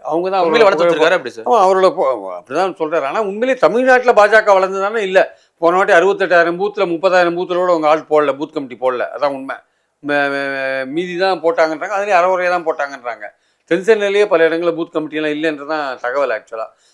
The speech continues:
Speaker 1: ஆனா அவங்க
Speaker 2: இல்ல, அதோட
Speaker 1: எதிர்பார்த்த
Speaker 2: விரக்தி தான் தமிழிசையே அவருடைய பேட்டியும் இருந்துச்சு.
Speaker 1: அவங்க எதிர்பா-, அவங்க அண்ணாமலை சொல்ற அளவுக்கு இங்க வளரலைங்க. ஆனா பா ஜ க தலைமையை வந்து இப்ப தமிழ்நாட்டு அதோட பிரியாரிட்டியில கடைசியில வச்சிருக்காங்க.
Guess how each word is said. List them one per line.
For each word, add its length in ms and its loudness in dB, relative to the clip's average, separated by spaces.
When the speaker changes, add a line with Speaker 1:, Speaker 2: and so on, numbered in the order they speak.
Speaker 1:
ஆனா 260 2
அவங்க 260 6
Speaker 2:
இல்ல, 200 6
அதோட 40 8
Speaker 1:
எதிர்பார்த்த 220 4
Speaker 2:
விரக்தி 280 6
தான் 160 6
தமிழிசையே 340 4
அவருடைய 380 6
பேட்டியும் 340 0
இருந்துச்சு. 300 -10
Speaker 1:
அவங்க 260 2
எதிர்பா-, 340 4
அவங்க 460 0
அண்ணாமலை 520 2
சொல்ற 180 0
அளவுக்கு 300 0
இங்க 220 0
வளரலைங்க. 520 0
ஆனா 180 2
பா 200 4
ஜ 160 6
க 80 4
தலைமையை 360 0
வந்து 180 -4
இப்ப 120 -4
தமிழ்நாட்டு 720 2
அதோட 140 0
பிரியாரிட்டியில 600 2
கடைசியில 300 -2
வச்சிருக்காங்க. 540 -8